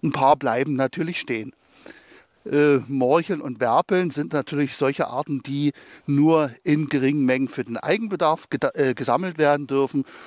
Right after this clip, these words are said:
Und da würde ich euch auch bitten, haltet euch dran. Gerade wenn ihr vielleicht in einer Gegend lebt,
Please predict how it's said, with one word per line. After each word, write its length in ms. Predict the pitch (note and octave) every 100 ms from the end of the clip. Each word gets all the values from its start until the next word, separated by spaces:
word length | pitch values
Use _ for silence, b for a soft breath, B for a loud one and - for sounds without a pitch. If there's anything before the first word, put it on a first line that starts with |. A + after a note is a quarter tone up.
| B
Und 340 | - C3+ C3 B2+
da 120 | B2
würde 160 | C3+
ich 100 | B2
euch 220 | C3 C3 C3
auch 100 | -
bitten, 460 | C3 D3+ D#3+ -
haltet 280 | B2+ C3 C#3
euch 200 | B2+ -
dran. 240 | - A#2 - B B B
Gerade 400 | D3 A#2 D#3 D#3+
wenn 140 | D3+
ihr 160 | E3+ D#3+
vielleicht 260 | D3 B2
in 100 | D3
einer 340 | D3 C3+ C3+ A#2+ -
Gegend 580 | B2 G#2 C3+ E3 D#3 C#3
lebt, 300 | C#3 C#3+